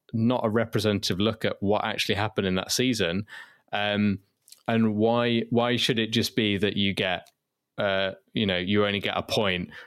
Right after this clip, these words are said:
when you're lucky enough that a Ferrari and a Mercedes break down, so there's, like,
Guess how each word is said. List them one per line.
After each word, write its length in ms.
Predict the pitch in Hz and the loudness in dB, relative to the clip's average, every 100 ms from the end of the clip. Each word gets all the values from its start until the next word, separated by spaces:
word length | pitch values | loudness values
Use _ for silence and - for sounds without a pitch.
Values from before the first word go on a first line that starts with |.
| - | -6
when 400 | 101 95 92 92 - _ _ | 0 0 0 -2 -4 _ _
you're 200 | 101 98 | 0 2
lucky 440 | 98 104 101 - 98 | 4 2 0 -2 -2
enough 340 | 90 85 - - | -2 -4 -4 -2
that 200 | 90 - - - _ _ | -2 -2 -10 -20 _ _
a 80 | 98 | -6
Ferrari 720 | - 104 95 98 92 92 90 | -2 2 2 2 2 2 2
and 100 | 90 | 0
a 60 | 90 | 0
Mercedes 680 | 92 - - 95 92 92 - | 0 0 0 0 0 -2 -2
break 260 | 90 87 | -2 -2
down, 260 | - 90 87 | -2 -2 -2
so 180 | - 90 | -2 0
there's, 200 | 90 90 | 0 0
like, 260 | 87 - | -2 -4